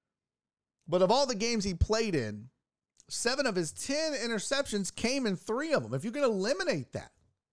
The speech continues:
right? And, and that means he threw three interceptions in the other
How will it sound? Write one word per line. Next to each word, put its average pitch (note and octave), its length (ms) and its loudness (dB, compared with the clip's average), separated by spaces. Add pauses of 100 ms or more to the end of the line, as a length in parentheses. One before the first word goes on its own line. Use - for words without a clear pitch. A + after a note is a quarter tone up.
(640)
right? A#3+ 260 2 (140)
And, G3+ 120 2
and A3 120 2
that B3 100 -2
means B3+ 180 0
he A#3 120 2
threw A#3 280 2
three C4+ 640 0
interceptions A#3+ 760 0
in G#3+ 260 -6
the G#3 220 2
other A3 600 6